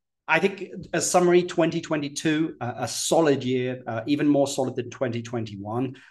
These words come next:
Um, you know, and it continued throughout the year. We have seen a, a, a mild slowdown towards the end of this year, but to be expected, uh, that also kind of mimics tourism arrivals here as well.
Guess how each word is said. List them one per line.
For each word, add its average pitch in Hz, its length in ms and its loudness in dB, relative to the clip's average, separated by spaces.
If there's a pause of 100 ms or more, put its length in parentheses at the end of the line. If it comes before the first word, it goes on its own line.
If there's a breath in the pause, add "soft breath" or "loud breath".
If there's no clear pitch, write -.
(120 loud breath)
Um, 107 560 -8
you 131 80 -4
know, 117 140 -2
and 120 200 -4
it 135 120 -6
continued 147 520 -2
throughout 127 460 0
the 107 80 -12
year. 98 320 -14
We 123 140 -4
have 120 120 -6
seen 147 280 0
a, 127 340 0
a, 120 280 -6
a 123 80 -6
mild 135 320 0
slowdown 139 520 2
towards 127 220 -6
the 127 80 -2
end 120 100 -2
of 113 80 -4
this 110 180 -6
year, 156 220 0
but 139 140 -4
to 127 80 -10
be 117 100 -4
expected, 147 640 0 (260 loud breath)
uh, 127 140 0
that 123 220 -4
also 135 360 -4
kind - 160 -6
of 120 60 0
mimics 123 460 -2
tourism 123 440 -4
arrivals 104 540 -10
here 107 240 -10
as 101 180 -14
well. 104 320 -14